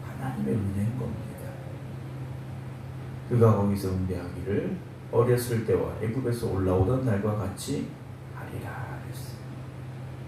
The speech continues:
이스라엘 백성들이 여리고성을 돌 때 어땠습니까? 하나님의 말씀에 철저히 순종했지 않습니까? 성을 돌아서 성을 무너뜨린다? 성을 돌아서 그 성을 점령할 수 있다?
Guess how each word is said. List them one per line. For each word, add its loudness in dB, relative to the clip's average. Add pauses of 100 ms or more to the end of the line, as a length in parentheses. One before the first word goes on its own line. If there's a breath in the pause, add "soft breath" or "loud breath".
(760)
이스라엘 6
백성들이 2 (440)
여리고성을 4
돌 2 (160)
때 -2 (240)
어땠습니까? 0 (460)
하나님의 4
말씀에 -4 (160)
철저히 -4
순종했지 -4
않습니까? -6 (1120)
성을 4
돌아서 6
성을 6 (300)
무너뜨린다? 4 (280)
성을 6
돌아서 4
그 -2
성을 6
점령할 4
수 0
있다? 2